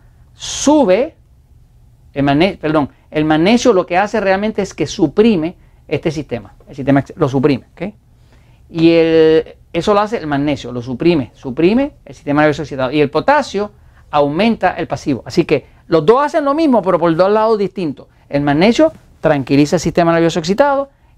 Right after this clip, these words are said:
y el potasio aumenta el pasivo, ¿no? Y los jugos de vegetales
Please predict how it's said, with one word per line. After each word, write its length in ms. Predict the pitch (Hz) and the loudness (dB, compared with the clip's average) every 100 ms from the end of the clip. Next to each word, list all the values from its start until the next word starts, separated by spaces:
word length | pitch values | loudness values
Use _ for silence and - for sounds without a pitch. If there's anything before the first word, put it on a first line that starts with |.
| _ | _
y 180 | 160 151 | 0 2
el 120 | 147 | 2
potasio 560 | 139 160 262 - 240 233 _ _ | 2 0 0 0 -2 -4 _ _
aumenta 580 | 151 147 139 190 196 151 | 0 0 -2 -4 -2 -2
el 80 | |
pasivo, 380 | 139 123 123 87 | -4 -6 -8 -6
¿no? 160 | 165 202 _ _ | -6 -6 _ _
Y 160 | 247 311 | 2 4
los 120 | 285 | 4
jugos 220 | 277 302 | 2 4
de 60 | 285 | 4
vegetales 540 | 277 269 277 226 226 | 2 0 0 0 -2